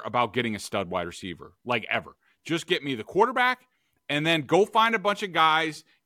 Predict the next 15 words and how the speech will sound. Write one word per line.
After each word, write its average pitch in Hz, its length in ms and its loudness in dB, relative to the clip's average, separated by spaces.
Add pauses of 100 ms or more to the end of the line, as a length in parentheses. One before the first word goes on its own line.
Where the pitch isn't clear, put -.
in 135 220 -2
the 120 160 0 (340)
third 185 400 4
through 147 280 -4
seventh 170 560 -4
rounds 123 540 -2 (400)
and 113 200 -4 (100)
undrafted 170 580 0
free 147 300 -4
agency 107 600 -2 (240)
that 123 340 -2 (480)
can 127 140 -6
get 151 200 0
off 196 240 4
man 165 380 -4